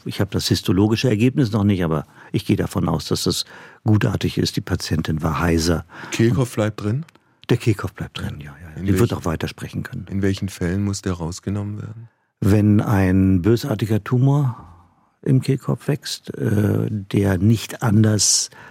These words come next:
Speaker 1: rauszuholen ist, als dass man den ganzen Kehlkopf mit entfernen muss.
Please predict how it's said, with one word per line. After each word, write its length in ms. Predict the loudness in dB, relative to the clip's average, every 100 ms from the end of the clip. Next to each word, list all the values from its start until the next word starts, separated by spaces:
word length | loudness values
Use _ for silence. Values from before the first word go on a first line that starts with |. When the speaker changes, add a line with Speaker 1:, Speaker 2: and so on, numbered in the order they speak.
| -2
Speaker 1:
rauszuholen 680 | -2 0 -2 0 4 4 4
ist, 360 | 0 -4 -6 -4
als 240 | -2 0
dass 180 | -2 2
man 120 | 2
den 80 | 4
ganzen 300 | 2 0 0
Kehlkopf 500 | -2 -2 -4 -8 -20 _ _
mit 160 | -2 0
entfernen 480 | -2 -2 -2 0 -2
muss. 240 | -4 -10